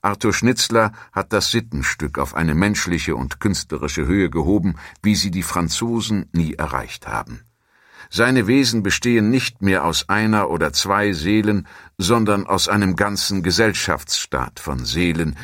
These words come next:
die sich in unablässiger Verschiebung und Gegeneinanderbewegung befinden und dennoch stets ein gesetzmäßiges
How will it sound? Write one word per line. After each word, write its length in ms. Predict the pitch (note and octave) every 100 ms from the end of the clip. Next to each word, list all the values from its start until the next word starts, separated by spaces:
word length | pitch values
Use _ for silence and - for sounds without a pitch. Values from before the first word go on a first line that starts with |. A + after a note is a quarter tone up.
| -
die 100 | G#2+
sich 240 | F#2 G#2+ G#2+
in 120 | G2+
unablässiger 720 | B2 A2 D#2+ F#2 - G2 F#2
Verschiebung 720 | - D#2+ - A#2 A#2 G2 G#2
und 280 | - D#2 -
Gegeneinanderbewegung 1160 | F#2+ F2+ F2+ F#2 A2 G2+ C#2 D#2 B1 E2+ F2+ F2+
befinden 540 | E2+ - B2 - A2+
und 180 | G2+ D#2+
dennoch 300 | B2 A#2+ F#2+
stets 500 | - - A#2 A2+ -
ein 220 | F#2+ F#2
gesetzmäßiges 1080 | E2 F2 G#2 - - D2 E2 - F2 F#2 -